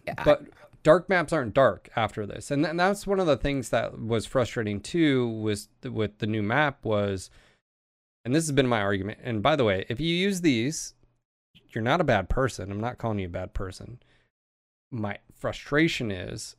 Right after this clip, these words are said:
Speaker 2: I don't turn my game up and I don't turn my brightness up and I don't change my user C F G file.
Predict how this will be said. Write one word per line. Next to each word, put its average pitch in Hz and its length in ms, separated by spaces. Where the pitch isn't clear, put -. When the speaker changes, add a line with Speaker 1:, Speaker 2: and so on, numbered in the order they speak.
Speaker 2:
I 101 140
don't 123 240
turn 107 180
my 117 120
game 101 260
up 87 240
and 101 80
I 92 60
don't 95 260
turn 104 160
my 104 80
brightness 101 460
up - 220
and 101 80
I 98 80
don't 110 240
change 107 280
my 107 120
user 104 360
C 98 220
F 90 100
G 165 200
file. - 420